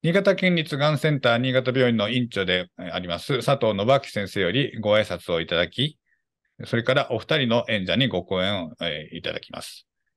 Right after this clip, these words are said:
一演題目として、がん治療の地域格差を埋める試みということで、新潟県立十日町病院副院長の清崎弘和先生から。二演題目としまして、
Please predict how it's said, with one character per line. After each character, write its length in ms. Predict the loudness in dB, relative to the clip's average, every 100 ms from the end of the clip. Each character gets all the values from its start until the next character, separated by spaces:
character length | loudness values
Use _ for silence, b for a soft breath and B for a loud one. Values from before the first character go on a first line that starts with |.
| _ _
一 200 | -6 2 2
演 120 | 4
題 160 | 2 2
目 100 | 0
と 100 | -4
し 140 | 0
て、 280 | 2 2 -2 _ _ _ _ -2
が 160 | 0 2
ん 160 | 0
治 140 | -2 2
療 220 | 4 4
の 180 | 0 -4
地 220 | -2 -2
域 180 | -2 0
格 240 | 0 0
差 200 | 0 2 2
を 60 | 0
埋 60 |
め 100 | 0
る 140 | 0 -2
試 180 | 2 2
み 260 | 2 0 -6
と 80 |
い 60 | -6
う 40 |
こ 140 | -6 -2
と 100 | 2
で、 220 | 2 2
新 140 | 0 2
潟 240 | 2 0
県 200 | 0 0
立 180 | -2 -2
十 160 | -2
日 100 | 0
町 260 | 0 0 0
病 240 | 2 2
院 120 | 0 -4
副 180 | -4
院 100 | -4
長 160 | -4 -4
の 220 | -4 -8
清 220 | -4 -2
崎 260 | -2 -4 -6
弘 260 | -4 -4 -4
和 80 | -6
先 200 | -12 -10
生 160 | -10
か 120 | -8
ら。 120 | -10 -12 _ _ _ b b b 0
二 100 | 2
演 200 | 2 2
題 160 | 2
目 100 | 0
と 100 | -4
し 140 | -6 -6
ま 100 | -6
し 80 | -2
て、 280 | -2 -2